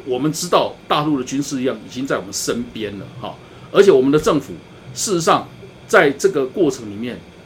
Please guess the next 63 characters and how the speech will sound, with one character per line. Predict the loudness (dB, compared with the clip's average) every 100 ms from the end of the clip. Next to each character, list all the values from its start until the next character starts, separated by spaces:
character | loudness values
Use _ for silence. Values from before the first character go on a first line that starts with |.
| -10
他 | 0 2 2 -2
尽 | -2 0
量 | 2
的 | 0
隐 | -2 -6
瞒 | -10 -10
了 |
很 | -8
多 | -8 -8
资 | -8 -12
讯， | -12 -14
哈， | -8
所 | 0 2
以 |
连 | 2 2
飞 | 2
弹 | 2 0
飞 | -2
过 | -4
我 |
们 | -6
上 | -4 -4
空， | -2 -4
我 | -6
们 | -4
都 | -4
是 | -4
透 | -2
过 | 0
日 | -2
本 | -4 -8
媒 | -8
体 | -10 -10
的， | -14 -16 -20 -20 -6
的 | -4 -2
这 | -4
个 | -6
报 | -2 -4
道， | -4 -10
大 | -8
家 | -8
才 | -10
知 | -14 -14
道， | -14 -14
哈， | -14 -16 -14 -4
他 | -2
尽 | 0 2
量 | 2 0 -8 -18 -14
隐 | -8
瞒 | -6 -6
了 |
很 | -6
多 | -6
资 | -6 -6 -10
讯， | -8 -10
然 | -6
后 | -2
呢， | -2 -4 -12 -10
让 | 2 2
大 | 4
家 | 2 0
好 | -2
像， | -4 -4